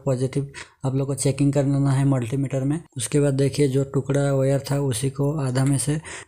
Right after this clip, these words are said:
निकाल के उसको सोल्डरिंग कर दे रहा हूँ आप लोग के लिए दिखाने के लिए। आप लोग नया वाला भी वायर ला के, यूएसबी वाला वायर दस रुपया लेता है, उसको आप लगा सकते हैं फ्रेंड।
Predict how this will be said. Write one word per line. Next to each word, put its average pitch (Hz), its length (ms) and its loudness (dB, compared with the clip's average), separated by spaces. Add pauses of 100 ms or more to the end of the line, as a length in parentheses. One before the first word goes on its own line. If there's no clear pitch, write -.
(100)
निकाल 135 340 0
के 139 120 2
उसको 139 320 0
सोल्डरिंग 131 400 0
कर 131 140 0
दे 135 120 0
रहा 135 100 0
हूँ 135 140 0
आप 127 160 -4
लोग 135 200 0
के 135 60 0
लिए 135 180 0
दिखाने 131 380 0
के 131 100 0
लिए। 139 220 0 (300)
आप 131 140 0
लोग 131 200 2
नया 127 240 4
वाला 131 240 2
भी 139 140 2
वायर 139 340 2
ला 127 200 0
के, 135 180 -2
यूएसबी 131 320 0
वाला 131 240 0
वायर 131 240 0
दस 127 220 0
रुपया 131 240 0
लेता 127 320 -2
है, 151 160 -2 (360)
उसको 131 280 -4
आप 127 220 -4
लगा 127 240 -2
सकते 131 300 -4
हैं 139 200 0
फ्रेंड। 151 220 0